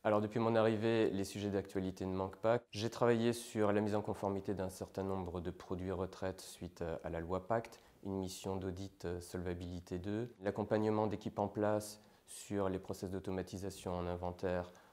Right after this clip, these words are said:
en, euh, assurance retraite et en prévoyance, et puis le déploiement, euh, et la mise en place d'I F R S dix-sept. Alors chez Seabird, j'ai un certain nombre, euh, d'objectifs. Tout d'abord, encadrer les nouveaux consultants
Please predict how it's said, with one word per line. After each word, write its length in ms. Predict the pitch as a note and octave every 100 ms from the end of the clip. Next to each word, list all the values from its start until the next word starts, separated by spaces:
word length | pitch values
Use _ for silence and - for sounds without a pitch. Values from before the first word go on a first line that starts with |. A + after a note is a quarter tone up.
| _ _
en, 460 | A2+ G#2+ G#2 G2+ F#2
euh, 280 | F2+ F2 F2+
assurance 400 | F2+ F#2+ F2+ -
retraite 580 | F2+ - - F#2 F2+ - _ G2+
et 180 | G2 F#2 D#2+
en 80 | E2
prévoyance, 640 | - F2 F#2 G#2 A#2+ - -
et 40 |
puis 220 | - A#2
le 140 | G#2 F#2+
déploiement, 580 | F#2+ - F#2 F#2+ F#2+ F#2
euh, 1300 | F#2+ - G1+ G1+ G1+ G1+ G1+ - G1+ - - -
et 60 | F2+
la 80 | F#2
mise 180 | F#2
en 40 | F#2
place 200 | F#2+ F#2
d'I 100 | F#2+
F 120 | -
R 80 | F#2+
S 80 | F#2
dix-sept. 260 | F2 - - - _ -
Alors 200 | A2+ G#2
chez 120 | A#2
Seabird, 380 | - A2 A#2+ A2+
j'ai 100 | G#2+
un 100 | G2+
certain 340 | - F#2 F#2+
nombre, 300 | F#2 F#2+ F2+
euh, 520 | F2+ F2+ F2+ F2 F2+ D#2+
d'objectifs. 760 | F2+ F2+ G2 - B2 C3+ - - - - _ _
Tout 120 | -
d'abord, 580 | B2 A2+ A#2 A2+ - -
encadrer 840 | - A#2 A#2+ G#2 G2+ A2 G#2+ G#2+ -
les 300 | G2 G2 G#2+
nouveaux 240 | A#2+ G#2+ G#2+
consultants 760 | G#2+ - G#2 - G#2 G2+ G2+